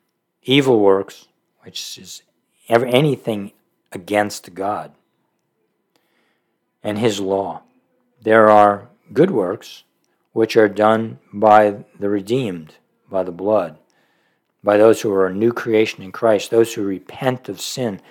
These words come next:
turn away from sin through the blood of the eternal sacrifice that Christ made on the cross, and, and are raised from the dead in newness of life.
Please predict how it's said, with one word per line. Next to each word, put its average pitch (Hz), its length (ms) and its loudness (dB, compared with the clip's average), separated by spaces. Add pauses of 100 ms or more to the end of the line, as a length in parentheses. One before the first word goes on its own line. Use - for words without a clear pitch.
(280)
turn 139 260 0
away 117 280 6
from 110 240 -8
sin 113 440 -6 (200)
through 117 140 -6
the 104 80 -8
blood 110 300 4
of 107 260 0 (580)
the 104 140 -6
eternal 107 580 -4
sacrifice 107 760 -6
that - 180 -16
Christ 110 380 -8
made 107 260 -6
on 87 160 -20
the - 60 -20
cross, - 480 -4 (480)
and, 104 260 -20 (260)
and 110 160 0
are 101 140 0
raised 120 540 4
from 143 320 -2
the 113 80 -8
dead 117 280 -4
in 90 160 -14
newness 107 440 -6
of - 120 -20
life. - 400 -20